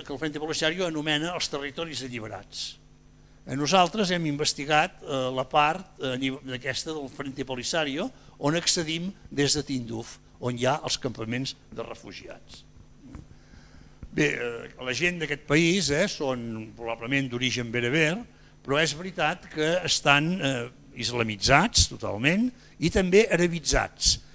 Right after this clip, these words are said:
eh, perquè, eh, no es parlen llengües berebers i només es parla un dialecte, eh, molt antic de l'àrab que es diu Hassania, eh, com la gent de Mauritània, part de la gent d'Algèria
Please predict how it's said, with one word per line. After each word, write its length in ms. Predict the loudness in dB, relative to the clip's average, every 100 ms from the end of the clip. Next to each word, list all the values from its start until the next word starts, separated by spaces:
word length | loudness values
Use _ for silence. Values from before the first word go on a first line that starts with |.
| -10
eh, 120 | -6 -4
perquè, 380 | -4 2 4 4
eh, 280 | 0 0
no 120 | -2 -2
es 100 | 0
parlen 440 | 2 2 0 0
llengües 340 | -2 -2 -6
berebers 580 | -4 -4 2 2 2 -4 -12 -16 -8
i 60 |
només 240 | -2 0 0
es 100 | 0
parla 420 | 2 2 2 0
un 180 | 0 -2
dialecte, 720 | -2 2 2 0 -2 -2 -2
eh, 580 | -4 -18 -14 -8 -6 2
molt 240 | 4 4
antic 320 | 2 -2 -2
de 100 | 2
l'àrab 360 | 4 4 2 -4 -8 -20 -10
que 80 |
es 100 | -6
diu 120 | -2 -2
Hassania, 680 | 2 2 2 0 -8 -10 -16 -20 -12
eh, 120 | -8 0
com 220 | 2 2
la 60 | 0
gent 220 | 0 0
de 80 | -2
Mauritània, 720 | -2 -4 0 2 2 0 -2 -6 -20 0
part 220 | 2 2
de 60 | -2
la 100 | -2
gent 220 | -4 -4
d'Algèria 580 | -6 -2 0 0 -4